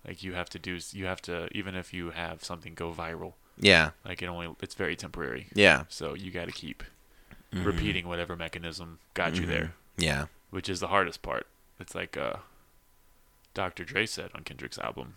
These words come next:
Speaker 1: "It's easy
Speaker 2: Mm.
Speaker 1: to get it. The hard part is keeping it." And he was talking about
Speaker 2: Mm-hmm.
Speaker 1: money. But
Speaker 2: Yeah.
Speaker 1: same thing with, like,
Speaker 2: Oh, yeah,
Speaker 1: anything.
Speaker 2: totally.
Speaker 1: <laughs>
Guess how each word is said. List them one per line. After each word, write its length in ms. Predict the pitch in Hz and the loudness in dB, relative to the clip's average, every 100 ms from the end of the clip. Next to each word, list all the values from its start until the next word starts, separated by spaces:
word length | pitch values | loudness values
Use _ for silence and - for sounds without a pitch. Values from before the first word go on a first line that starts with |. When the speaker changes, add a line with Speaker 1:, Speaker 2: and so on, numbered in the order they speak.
| - | -4
Speaker 1:
"It's 240 | 80 80 | -2 0
easy 320 | 80 110 73 | 2 0 0
Speaker 2:
Mm. 40 | 80 | -2
Speaker 1:
to 60 | |
get 260 | 82 95 90 | -2 0 0
it. 140 | - - - - - | -2 -10 -20 -20 -10
The 120 | 90 | -2
hard 200 | 92 87 | 0 0
part 160 | 80 | -4
is 100 | 82 | -4
keeping 300 | - 95 - | -6 -8 -8
it." 100 | - - | -10 -10
And 100 | 95 | -2
he 80 | 104 | 0
was 80 | 95 | 0
talking 160 | 80 85 | -2 -2
about 160 | 82 | -2
Speaker 2:
Mm-hmm. 60 | 78 | 0
Speaker 1:
money. 240 | 78 69 - - - 76 | -4 -6 -14 -20 -4 4
But 80 | |
Speaker 2:
Yeah. 80 | 73 | 6
Speaker 1:
same 180 | 151 127 | 6 2
thing 160 | 110 87 | 0 -2
with, 140 | 82 | -2
like, 180 | 67 - - - | -4 -4 -12 4
Speaker 2:
Oh, 160 | 107 98 | 8 12
yeah, 160 | 92 | 12
Speaker 1:
anything. 160 | 87 87 | 10 8
Speaker 2:
totally. 340 | 80 71 76 | 6 4 2
Speaker 1:
<laughs> 0 | - | 2